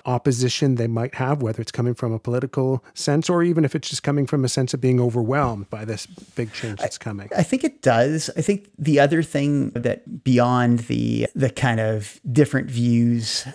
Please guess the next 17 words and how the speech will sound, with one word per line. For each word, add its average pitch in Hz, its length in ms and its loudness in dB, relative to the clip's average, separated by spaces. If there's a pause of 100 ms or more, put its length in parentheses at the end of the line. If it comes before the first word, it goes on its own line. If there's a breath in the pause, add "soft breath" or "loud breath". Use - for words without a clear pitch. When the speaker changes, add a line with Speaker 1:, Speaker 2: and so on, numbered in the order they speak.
Speaker 2:
on 117 240 4
it - 160 -2
that 113 100 0
I 117 40 4
get - 300 -4 (240)
that, 117 260 0
that 117 120 4
also 123 280 4
gets 120 220 0
pushed - 320 -2
back 113 280 0
on 110 180 2
it 113 160 -2
is 110 200 -2
the 110 100 -2
cost, - 640 -2 (100)
right? 117 320 0